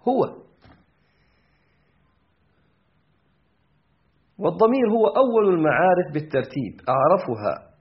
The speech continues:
بعد لفظ الجلالة الله، وضمير لفظ الجلالة كما يقولون،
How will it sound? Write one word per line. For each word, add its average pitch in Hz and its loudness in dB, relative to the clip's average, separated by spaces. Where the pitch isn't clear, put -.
بعد 175 0
لفظ 143 -2
الجلالة 131 0
الله، 123 -4
وضمير 143 -2
لفظ 139 -4
الجلالة 127 0
كما 117 -4
يقولون، 107 -6